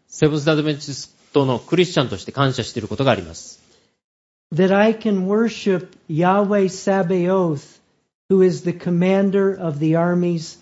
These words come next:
Speaker 2: of the universe.
Speaker 1: 私は、宇宙の司令官であられるヤーウェサバオスにですね、仕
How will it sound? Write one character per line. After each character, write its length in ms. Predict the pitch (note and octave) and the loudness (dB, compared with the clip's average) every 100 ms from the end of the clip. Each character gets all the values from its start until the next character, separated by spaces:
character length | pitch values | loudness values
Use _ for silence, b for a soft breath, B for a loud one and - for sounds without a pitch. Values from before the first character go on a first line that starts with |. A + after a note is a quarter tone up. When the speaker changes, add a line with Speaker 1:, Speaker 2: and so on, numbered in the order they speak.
| - | -4
Speaker 2:
of 160 | D#3 | -2
the 80 | D#3 | 0
universe. 800 | D#3+ E3+ D#3+ B2+ A#2+ G2 - - _ _ _ _ _ _ - | 0 0 0 -4 -8 -12 -20 -20 _ _ _ _ _ _ -10
Speaker 1:
私 320 | G#2+ G#2 - | -4 0 4
は、 300 | D3+ B2+ - _ _ _ _ _ _ _ _ _ _ _ _ _ _ | 4 4 -4 _ _ _ _ _ _ _ _ _ _ _ _ _ _
宇 120 | D3+ | -4
宙 280 | D3+ - C#3 | 0 2 4
の 200 | C#3 E3 | 4 0
司 220 | - - | -4 -2
令 220 | E3+ F#3+ F3+ | 2 4 2
官 200 | D3+ A2+ | 0 0
で 80 | |
あ 100 | G#2+ | -2
ら 120 | A2 G#2+ | 0 -2
れ 100 | G2 | -4
る 160 | F2+ _ - | -8 _ -4
ヤ 340 | C3 C#3+ D#3 | 0 2 2
ー 20 | |
ウ 40 | D#3 | 0
ェ 200 | C#3 - | -2 -4
サ 260 | - - C3 | -8 -2 2
バ 140 | C3+ | 2
オ 60 | A2+ | 0
ス 120 | - | -8
に 100 | F2+ | -18
で 100 | F2+ | -16
す 120 | A2 | -8
ね、 220 | D3 D#3 - _ _ _ | -6 -6 -10 _ _ _
仕 100 | - | -8